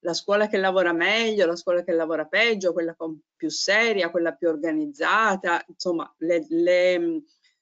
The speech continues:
le, mm, tipologie, la varietà di tipologie ci, ci, ci, ci sta, c'è sempre. Eh, però siamo sicuri che è una scuola, mm, se, se andiamo sulla piattaforma eTwinning siamo sicuri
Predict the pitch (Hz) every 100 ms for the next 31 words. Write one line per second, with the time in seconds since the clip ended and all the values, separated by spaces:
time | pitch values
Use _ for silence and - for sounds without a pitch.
0 | _ - 185 160 175 170 160 - - 196
1 | 220 190 190 170 233 202 170 185 190 185
2 | 208 202 196 170 180 170 160 220 196 -
3 | - 165 - _ - 156 - - _ -
4 | _ - 156 - 185 196 165 170 160 -
5 | 190 165 151 - 143 - - - _ _
6 | 160 151 143 - 269 247 208 262 - -
7 | 208 185 196 254 240 208 214 254 285 285
8 | 175 196 180 160 - - 175 185 190 202
9 | 208 214 - - 302 285 277 269 262 -
10 | - - - - 175 - - 175 180 208
11 | 185 175 170 180 175 196 208 226 254 185
12 | 196 220 185 160 156 170 214 208 175 196